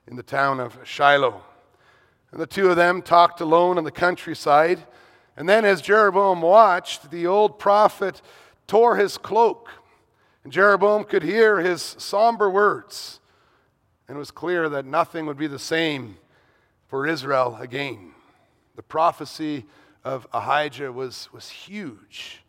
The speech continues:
in the history of Israel. The peaceful empire of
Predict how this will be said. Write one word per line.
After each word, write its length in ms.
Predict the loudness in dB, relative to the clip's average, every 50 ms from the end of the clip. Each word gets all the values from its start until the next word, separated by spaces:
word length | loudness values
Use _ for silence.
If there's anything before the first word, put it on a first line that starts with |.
| _ _ _
in 80 | -20 -20
the 80 | -14
history 560 | -10 -8 -8 -8 -10 -12 -10 -10 -10 -10 -12 -16 _ _ _ _
of 140 | -14 -10 -8
Israel. 500 | -8 -8 -8 -8 -10 -10 -10 -12 -16 -20 _ _ _ _ _ _ _ _ _
The 80 | -20 -16
peaceful 640 | -12 -10 -8 -8 -8 -8 -6 -4 -2 -2 -2 -4 -6
empire 600 | -6 -6 -6 -6 -4 -2 2 4 4 4 2 2 -2
of 100 | -6